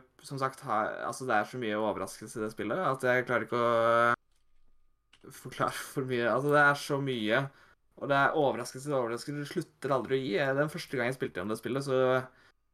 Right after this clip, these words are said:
skjønte, altså, jeg følte liksom at det aldri slutta, og det er Elden Ring.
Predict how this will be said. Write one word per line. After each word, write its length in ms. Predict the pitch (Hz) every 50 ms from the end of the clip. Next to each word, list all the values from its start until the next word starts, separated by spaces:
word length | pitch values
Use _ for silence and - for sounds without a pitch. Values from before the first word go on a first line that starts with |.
| _ _ _
skjønte, 560 | - - 151 120 - - _ _ _ - 82
altså, 300 | 82 107 135 147 147 143 143 135 123 120
jeg 100 | 135 143
følte 280 | - 175 147 127 - -
liksom 220 | 135 127 135 131 127
at 80 | 127
det 80 | - 135
aldri 200 | 123 113 104 113
slutta, 400 | - 143 127 - - - 196 208 - - - - _ _ _ _ _ -
og 80 | 120
det 100 | 143 143
er 300 | 143 147 156 160 156 - - - _ _
Elden 360 | - 113 104 98 92 87 101
Ring. 160 | 101 92 -